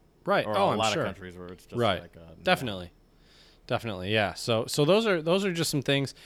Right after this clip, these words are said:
Speaker 1: Also, too, man, uh, as weird as it is, sneakers. Otherwise, I would have just bought shoes over there. But, um, you just, I can't, I've looked in Europe for, like, good Nikes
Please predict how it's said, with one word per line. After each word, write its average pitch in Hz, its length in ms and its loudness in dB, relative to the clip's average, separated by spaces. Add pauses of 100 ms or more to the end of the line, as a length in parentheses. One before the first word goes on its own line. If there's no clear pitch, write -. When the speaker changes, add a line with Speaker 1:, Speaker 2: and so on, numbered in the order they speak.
(320)
Speaker 1:
Also, 226 300 8
too, 233 200 0
man, 175 320 4
uh, 135 480 2
as 120 160 -2
weird 170 200 2
as 147 100 2
it 151 60 2
is, 147 360 2
sneakers. - 720 2 (100)
Otherwise, 170 460 6
I 135 60 6
would 139 160 4
have 131 100 4
just 113 220 -2
bought 127 200 4
shoes 190 280 0
over 117 200 6
there. 101 160 2
But, 104 300 0 (760)
um, 113 520 2
you 123 160 0
just, 147 320 0 (360)
I 123 120 2
can't, 165 420 -2 (160)
I've 143 220 2
looked 151 340 -2
in 160 160 -4
Europe 151 340 0
for, 143 160 -4
like, 123 200 0 (140)
good 131 220 4
Nikes 117 800 0